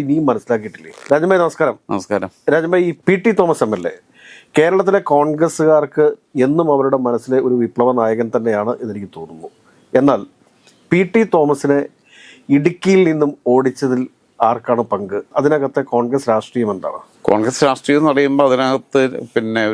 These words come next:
Speaker 2: ഒരുപാട് കൂട്ടുപ്രതികളുണ്ട്. കൂട്ടുപ്രതികൾക്കകത്ത് ഏറ്റവും പ്രാധാന്യം വഹിച്ച ഒരാള് കേരള കോൺഗ്രസ് ജോസഫ് ഗ്രൂപ്പിന്റെ ചെയർമാനോ എന്തൊക്കെയോ, അതിന്റെ എല്ലാ ഗുണാണുമായിട്ടുള്ള പി ജെ ജോസഫ് ആണെന്ന് ഞാൻ പറയും.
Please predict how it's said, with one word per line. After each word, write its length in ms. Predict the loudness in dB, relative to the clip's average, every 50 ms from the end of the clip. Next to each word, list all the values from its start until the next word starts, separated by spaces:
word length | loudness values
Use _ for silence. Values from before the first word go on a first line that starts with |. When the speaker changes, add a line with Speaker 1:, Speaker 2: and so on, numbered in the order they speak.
| -2
Speaker 2:
ഒരുപാട് 260 | 0 2 2 2 2 0 -2
കൂട്ടുപ്രതികളുണ്ട്. 760 | -2 -2 0 -2 -2 0 0 -2 -2 -2 -4 -6 -8 -8 -8 -8 -10 _ _ -2
കൂട്ടുപ്രതികൾക്കകത്ത് 1160 | -2 0 0 0 0 0 0 0 0 0 0 -2 -2 -2 -2 -2 -2 -4 -4 _ _ _ 0 0 0 0 0 0
ഏറ്റവും 340 | -2 0 -2 -2 -2 -2 0 0
പ്രാധാന്യം 500 | 0 0 0 0 -2 -2 -2 -2 -4 -2
വഹിച്ച 360 | -4 -4 -4 -6 -6 -4 -2
ഒരാള് 560 | -2 0 0 0 0 0 0 -2 -2 -4 -6 -4 _ -4
കേരള 220 | -2 0 -2 -2 -4 -6
കോൺഗ്രസ് 280 | -6 -6 -6 -6 -6 -4 -2
ജോസഫ് 320 | -2 -2 -4 -6 -12 _ -6
ഗ്രൂപ്പിന്റെ 500 | -6 -6 -4 -6 -4 -2 0 0 0 -2 -2 -2
ചെയർമാനോ 500 | 0 0 0 0 0 0 0 0 -2 -4 -4
എന്തൊക്കെയോ, 380 | -4 -4 -4 -2 -2 0 0 0 -2 -2 -4 -2 -2
അതിന്റെ 240 | -2 0 0 0 0 0
എല്ലാ 160 | 0 0 0 0 0
ഗുണാണുമായിട്ടുള്ള 760 | 0 0 0 0 -2 0 0 0 0 0 -2 -4 -4 -4 -4 -4 -6 -10 -18 _ _ -4
പി 100 | -2 0 0
ജെ 60 | 0 0
ജോസഫ് 280 | 0 -2 -4 -4 -2 -2
ആണെന്ന് 240 | -2 -2 -4 -6 -8
ഞാൻ 140 | -6 -6 -6
പറയും. 220 | -8 -8 -10 -12